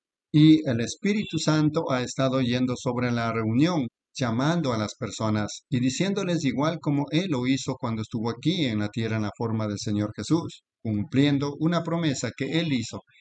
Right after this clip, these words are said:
que sería la última señal antes de su aparición y en la culminación de la dispensación gentil. Ustedes recuerdan eso,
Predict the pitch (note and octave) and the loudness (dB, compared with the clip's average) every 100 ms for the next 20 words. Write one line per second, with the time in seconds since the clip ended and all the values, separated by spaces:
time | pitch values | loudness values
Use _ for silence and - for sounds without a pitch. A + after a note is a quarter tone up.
0 | _ C3 D3+ D3+ A3 G#3 E3+ E3 A3+ G#3+ | _ -2 2 2 2 0 -2 0 -2 0
1 | - G3 F3+ D#3+ D3 E3 E3+ - - D#3+ | 0 0 0 0 0 2 -2 -6 -4 0
2 | F3 F3 - F3+ E3 - A#2 - C#3+ D#3 | 0 -2 -2 -4 -4 -4 -6 0 0 0
3 | C#3+ C#3+ C3 B2+ C3+ A#2 G2 - _ _ | -2 -2 -4 -2 0 0 -2 -8 _ _
4 | C#3 D3 C#3 C3+ B2+ A#2+ B2 A#2 A2+ A2 | 2 4 4 2 0 -2 -4 -2 -2 -2
5 | G2+ - D#3 F#3 F#3+ E3 C#3+ B2+ A#2 C3 | -4 2 2 2 -2 -2 0 -2 -6 -6
6 | A2+ A2+ G#2+ C#3 C#3 D3 B2 A#2 G#2 F#2 | -6 -6 -2 -2 0 -2 -4 -4 -4 -6
7 | _ _ _ _ _ B2+ A2 D3+ B2+ A2 | _ _ _ _ _ -10 -4 -2 -2 -4
8 | G#2 - A#2 G#2+ G#2 G#2+ G2 A2 | -6 -4 -4 -2 0 -2 -4 -8